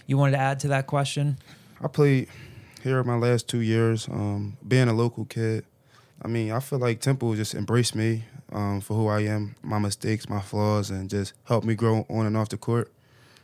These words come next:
Speaker 2: And just that alone, I've been, I've been extremely grateful to,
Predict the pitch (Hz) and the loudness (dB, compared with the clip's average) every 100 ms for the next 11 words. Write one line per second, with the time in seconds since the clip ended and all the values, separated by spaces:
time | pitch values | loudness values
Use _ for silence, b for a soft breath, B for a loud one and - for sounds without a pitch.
0 | b - 101 107 117 120 127 113 113 123 | b -4 -4 0 0 4 4 4 2 2
1 | 101 113 98 92 98 117 107 95 95 - | 0 -2 -4 -4 -4 -4 -6 -8 -8 -6
2 | - 117 107 104 107 113 107 98 101 | -2 0 0 0 -2 -2 -6 -6 -8